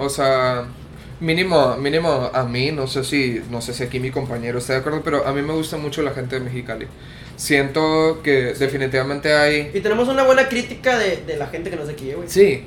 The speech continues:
Speaker 2: O sea, sí ha habido gente que dice, "Güey, Mexicali está chingón, la raza es chila, güey", sí.
Speaker 1: Sí. O sea, siento que es más con gente que no es mexicana,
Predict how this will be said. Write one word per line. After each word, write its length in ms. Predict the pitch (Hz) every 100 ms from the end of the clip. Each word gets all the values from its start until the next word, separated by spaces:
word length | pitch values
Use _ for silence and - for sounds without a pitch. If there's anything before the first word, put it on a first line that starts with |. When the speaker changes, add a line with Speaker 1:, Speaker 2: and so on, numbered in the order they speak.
| -
Speaker 2:
O 20 |
sea, 100 | 160
sí 160 | 185 190
ha 60 |
habido 240 | 196 220 220
gente 260 | 220 220
que 80 | 196
dice, 160 | 190 185
"Güey, 160 | 185 180
Mexicali 360 | 180 180 165
está 120 | 170 175
chingón, 340 | 185 185 185
la 100 | 165
raza 200 | 156 165
es 60 | -
chila, 360 | 170 170 170 160
güey", 160 | 156
sí. 120 | 151
Speaker 1:
Sí. 280 | - 180 214 - - - - - -
O 120 | 156
sea, 480 | 160 151 135 123 -
siento 440 | 135 - 165 160 190
que 100 | 165
es 120 | 143
más 300 | 151 160 -
con 340 | - 170 143 131
gente 240 | 143 160
que 80 | 147
no 100 | 131
es 60 | 143
mexicana, 600 | 156 127 147 156 139